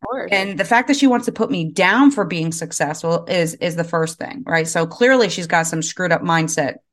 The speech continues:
Speaker 2: issues going on. The second issue that I have is the, the fact that she used the word impossible. Like, not that it's hard or difficult, the word impossible.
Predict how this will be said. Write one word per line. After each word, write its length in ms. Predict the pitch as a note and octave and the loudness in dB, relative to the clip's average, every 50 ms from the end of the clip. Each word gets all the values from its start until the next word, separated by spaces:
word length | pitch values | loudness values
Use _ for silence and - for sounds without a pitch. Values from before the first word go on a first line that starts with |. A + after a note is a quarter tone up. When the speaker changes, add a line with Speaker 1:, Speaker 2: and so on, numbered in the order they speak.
| _ - | _ -4
Speaker 2:
issues 280 | - E3 D#3+ - D#3 D3 | -4 -4 -4 -4 -6 -6
going 260 | - D#3 C#3+ C#3 - | -6 -6 -6 -6 -6
on. 140 | - - - - - - - - - - | -8 -8 -10 -14 -20 -20 -20 -20 -10 -4
The 100 | - A3 | -2 -2
second 380 | A3 - E4 F4+ G4+ - B4+ - | 0 2 2 0 0 0 0 2
issue 280 | D4 C#4+ C#4+ - B3 | 2 2 2 2 2
that 140 | G#3+ A3+ G#3 | 2 2 4
I 80 | G3 F#3 | 2 2
have 520 | E3+ F3 G#3+ A3+ A3+ G#3 F#3 F3 D#3+ - | 0 0 2 4 4 4 4 4 2 2
is 160 | D#3+ F#3+ E3+ | 0 0 0
the, 160 | F#3+ F#3+ - - | 0 -2 -2 -2
the 220 | - - - F#3 F3+ | -2 0 2 2 2
fact 320 | C4+ - A3+ A#3+ C#4 C#4+ | 2 2 2 2 2 0
that 100 | - D4 | 0 -2
she 200 | C#4 - C4+ A#3 | 0 0 0 0
used 260 | G3+ F#3+ G#3 G#3+ G3+ | 0 -2 -4 -4 -2
the 80 | A3 G3+ | -2 -2
word 240 | F3 F3+ F3+ F3+ F3 | 0 0 0 2 0
impossible. 1000 | E3 D#3 - - - - - - F#3 F3 E3 - D3+ D3+ - - A1+ - - _ _ _ _ _ _ _ _ - | 0 -2 -4 -8 -16 -10 -6 -4 -4 -4 -4 -4 -6 -6 -6 -6 -8 -8 -12 _ _ _ _ _ _ _ _ 0
Like, 200 | F#3 F#3 F#3 F3+ | 2 2 2 4
not 280 | G#3+ G#3+ A3+ C#4+ D4 D4 | 4 4 6 4 4 4
that 220 | C4+ C4 B3 - - | 4 4 4 4 2
it's 160 | A3+ G#3+ A3+ | 2 2 0
hard 560 | E3+ - A3 G#3 G3 G3 G3 G3 G3 G3 F#3+ | 0 2 4 4 6 6 6 6 4 4 2
or 180 | - F3+ F3+ F3 | 0 -2 -2 0
difficult, 640 | E3+ G3 F3+ E3+ - - G3+ F3+ - - - - - | 0 -2 -2 -2 -2 0 0 0 0 -2 -8 -4 0
the 200 | - G3+ - - | 2 2 2 0
word 380 | - F#3 F3+ G3 A3+ C#4 F4 G4+ | -4 -4 0 2 2 2 2 2
impossible. 800 | E4+ A3+ E3 - - - F#3 F#3+ G3 - F3 E3 D#3 - - | 0 0 -2 -4 -4 -2 0 0 0 -2 -6 -6 -6 -8 -10